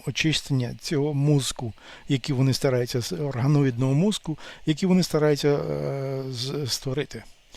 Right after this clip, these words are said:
Через те, що певні клітини, відпрацювавши, вони, їх потрібно очищати від них. І це все, е,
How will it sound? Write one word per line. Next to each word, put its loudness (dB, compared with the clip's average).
Через 2
те, 4
що 4
певні 2
клітини, 2
відпрацювавши, 0
вони, 4
їх 0
потрібно 2
очищати 2
від -2
них. -14
І 4
це 2
все, 4
е, 2